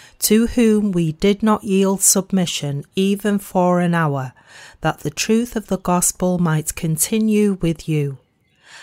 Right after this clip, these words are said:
But from those who seem to be something, whatever they were, it makes no difference to me. God shows personal favoritism to no man, for those who seem to be something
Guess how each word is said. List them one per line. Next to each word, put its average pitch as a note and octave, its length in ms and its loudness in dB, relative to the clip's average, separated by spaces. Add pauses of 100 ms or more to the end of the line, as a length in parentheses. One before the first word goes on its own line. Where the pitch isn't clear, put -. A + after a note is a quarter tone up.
(120)
But E3 200 -2
from D#3 300 0
those G#3+ 380 2
who G3+ 180 -2
seem G#3+ 400 0
to - 160 -4
be G3+ 240 -2
something, F3+ 720 -2 (400)
whatever F3+ 480 0
they D#3+ 240 0
were, E3 400 -2 (240)
it - 240 -6
makes D#3+ 380 -2
no F#3 200 4
difference E3 640 -2
to D#3 140 -4
me. D#3+ 400 0 (380)
God F#3+ 260 2
shows G#3+ 400 0
personal G3+ 600 2
favoritism F3 920 -2
to - 180 -4
no F#3+ 340 2
man, C#3+ 380 -2 (480)
for D#3 220 -2
those A3 440 4
who F#3 160 0
seem G#3 380 2
to A3+ 180 0
be G#3+ 140 -2
something E3+ 640 -2